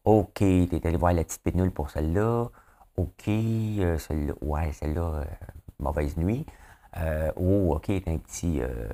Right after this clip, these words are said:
ouais, OK, bon, parfait. » Ils n'ont pas accès à ça encore, les médecins.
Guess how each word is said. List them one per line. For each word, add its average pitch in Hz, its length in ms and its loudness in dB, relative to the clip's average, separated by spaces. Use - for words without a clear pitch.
ouais, 65 160 -6
OK, 67 260 -4
bon, - 80 -16
parfait. » - 380 -6
Ils - 40 2
n'ont 95 100 2
pas 139 140 0
accès - 240 -2
à 95 120 4
ça 107 200 -2
encore, 87 420 -2
les 80 80 0
médecins. 82 500 -4